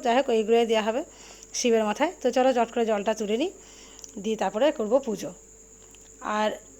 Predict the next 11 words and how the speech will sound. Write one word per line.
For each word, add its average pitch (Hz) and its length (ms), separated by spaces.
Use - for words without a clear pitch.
পুজো 269 220
তোমরা 262 260
কে 262 160
কীভাবে 254 300
করো 247 240
আমি 233 120
ঠিক 240 240
জানি 233 160
না, 240 160
তো 233 180
আমি 226 120